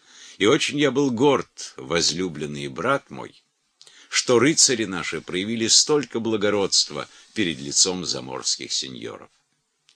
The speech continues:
Королева не преминула также объявить всем родственникам и сторонникам своим, что возвращением в Англию со столь многочисленными друзьями она была обязана Мортимеру,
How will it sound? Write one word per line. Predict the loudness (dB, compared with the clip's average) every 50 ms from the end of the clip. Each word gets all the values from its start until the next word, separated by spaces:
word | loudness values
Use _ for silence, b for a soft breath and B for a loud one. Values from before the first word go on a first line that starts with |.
| B B B B B B B B B B B B
Королева | 0 4 6 6 8 8 6 6 6
не | 4 2 0
преминула | 0 0 -2 0 0 0 0 -2 -2 -2 -2 -2
также | -2 -2 -4 -2 -2 -2 -2
объявить | -2 -2 -4 -6 -4 -4 -6 -8 -4
всем | 0 0 2 2 2 -2
родственникам | -2 -2 -2 0 2 0 0 0 -4 -6 -8 -8 -8 -8 -6 -2
и |
сторонникам | -2 -2 -2 -2 -4 -4 -4 -6 -6 -10 -12 -14 -14 -12 -4 -2
своим, | -2 0 0 -2 -4 -4 -4 -8 -14 _ b b b b b b b b b
что | -4 2 4 4 6
возвращением | 6 6 6 6 4 4 4 2 2 0 0 0 0 0 0 0 0 0 -2
в | 0 0
Англию | 0 2 2 0 -4 -6 -6 -6 -6 -6 -8 -12 -18 _ _ _
со | -2 0 2 4
столь | 4 4 4 4 2 0
многочисленными | 0 -2 -2 -2 -2 -4 -2 -4 -2 -2 -2 -2 -2 -6 -8 -8 -6
друзьями | -6 -6 -8 -4 -2 -2 -2 -2 -2 -4 -4 -6 -6 -10 -12 B B B B B B B B B
она | 0 0 0 2
была | 2 2 2 2 0
обязана | 0 0 -2 -2 -2 -2 -4 -4 -6 -6
Мортимеру, | -6 -4 -4 -4 -4 -2 -2 -4 -4 -4 -10 -12 -12 -14 -20